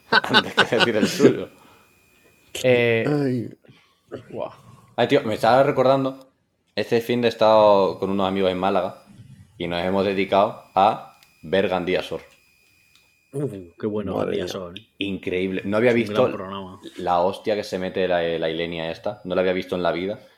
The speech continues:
Speaker 1: Y según la veo, digo, bueno, increíble.
Speaker 4: A mí me gustaban los, los
Speaker 1: Increíble.
Speaker 4: yankees también. ¿Cómo se llamaban los yankees? Jersey Shore y
Speaker 1: Jersey
Speaker 4: cosas de
Speaker 1: Shore.
Speaker 4: esas, o los,
Speaker 1: Ese,
Speaker 4: las
Speaker 1: eso no lo he
Speaker 4: esas.
Speaker 1: visto.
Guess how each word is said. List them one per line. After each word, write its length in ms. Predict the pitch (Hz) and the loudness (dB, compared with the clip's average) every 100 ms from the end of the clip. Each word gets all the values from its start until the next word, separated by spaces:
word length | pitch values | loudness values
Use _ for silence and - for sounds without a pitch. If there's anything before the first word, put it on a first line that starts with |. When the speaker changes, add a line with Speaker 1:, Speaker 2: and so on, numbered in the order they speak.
| _ _ _ - | _ _ _ -12
Speaker 1:
Y 60 | |
según 360 | - 87 92 104 | -4 -2 0 2
la 120 | 92 | 2
veo, 220 | 90 104 | 4 2
digo, 200 | 101 69 | -2 -8
bueno, 240 | 69 - _ _ _ _ _ _ | -12 -20 _ _ _ _ _ _
increíble. 480 | 107 95 - 82 80 | -18 -12 -6 -4 -2
Speaker 4:
A 20 | |
mí 20 | 127 | 0
me 60 | |
gustaban 360 | 135 151 156 156 | 0 2 2 4
los, 300 | 147 123 123 | 2 0 0
los 220 | 113 107 | -2 0
Speaker 1:
Increíble. 200 | 104 107 117 | -2 -2 0
Speaker 4:
yankees 240 | 117 123 - | 0 -2 -4
también. 300 | 98 113 104 | -4 -6 -6
¿Cómo 120 | 120 | -4
se 80 | 135 | -4
llamaban 200 | 127 127 | -2 -4
los 100 | 120 | -4
yankees? 220 | 110 98 | -8 -6
Jersey 260 | 117 117 110 | -6 -6 -6
Shore 360 | - 113 95 - | -4 -4 -6 -12
y 120 | 113 90 | -12 -4
Speaker 1:
Jersey 100 | 92 | -4
Speaker 4:
cosas 100 | 92 | -4
de 100 | 95 | -8
Speaker 1:
Shore. 120 | 92 | -10
Speaker 4:
esas, 80 | - | -10
o 80 | 95 | -14
los, 160 | 92 | -6
Speaker 1:
Ese, 180 | 110 123 | -2 0
Speaker 4:
las 100 | 123 | -2
Speaker 1:
eso 140 | - 139 | -2 0
no 60 | |
lo 100 | 123 | 2
he 20 | 110 | 2
Speaker 4:
esas. 160 | 110 | -2
Speaker 1:
visto. 140 | - | -10